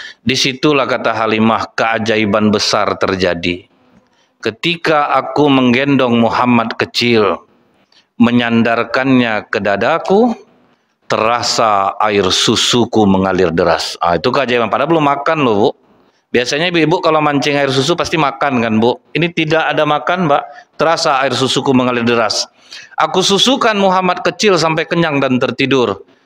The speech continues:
Aku susukan pula anakku yang nangis berhari-hari di jalan sampai kenyang dan tertidur pula. Begitu aku keluar, ontaku yang sudah tidak lagi mengeluarkan susu penuh kantong susunya.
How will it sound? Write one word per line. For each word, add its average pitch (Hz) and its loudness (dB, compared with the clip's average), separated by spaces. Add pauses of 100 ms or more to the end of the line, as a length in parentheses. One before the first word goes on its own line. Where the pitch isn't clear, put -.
(100)
Aku 131 -2
susukan 135 0
pula 143 2
anakku 131 0
yang 123 2
nangis 131 -2
berhari-hari 120 0
di 110 0
jalan 110 0
sampai 113 -4
kenyang 110 0
dan 98 -4
tertidur 101 0
pula. 92 0 (580)
Begitu 240 0
aku 226 2
keluar, 220 2 (800)
ontaku 131 2
yang 120 2
sudah 117 -2
tidak 110 0
lagi 117 -2
mengeluarkan 110 2
susu 104 0
penuh 139 0
kantong 104 0
susunya. 101 2